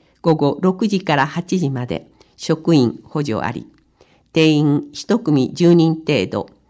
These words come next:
参加費、高校生以上二百円、小中学生百円、幼児無料、持ち物、防寒具、カメラなど。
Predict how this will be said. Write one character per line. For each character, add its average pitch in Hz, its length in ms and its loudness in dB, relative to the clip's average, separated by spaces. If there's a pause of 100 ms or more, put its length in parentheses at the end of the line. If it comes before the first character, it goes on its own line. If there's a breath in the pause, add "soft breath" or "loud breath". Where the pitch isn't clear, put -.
(120)
参 180 340 -2
加 156 140 -6
費、 - 360 -10 (100)
高 180 200 2
校 185 240 0
生 175 280 -2
以 170 100 -2
上 120 220 0
二 123 100 -2
百 151 340 -6
円、 82 280 -6 (360 soft breath)
小 196 300 0
中 196 260 0
学 175 240 0
生 101 300 -4
百 - 360 -6
円、 98 280 -2 (420 soft breath)
幼 226 240 4
児 120 300 -4
無 117 140 2
料、 113 340 -2 (380 soft breath)
持 143 160 0
ち 143 180 -2
物、 165 420 2
防 180 280 2
寒 208 340 0
具、 104 240 -6
カ 175 140 -2
メ 156 140 2
ラ 117 140 -6
な 113 140 -6
ど。 78 180 -10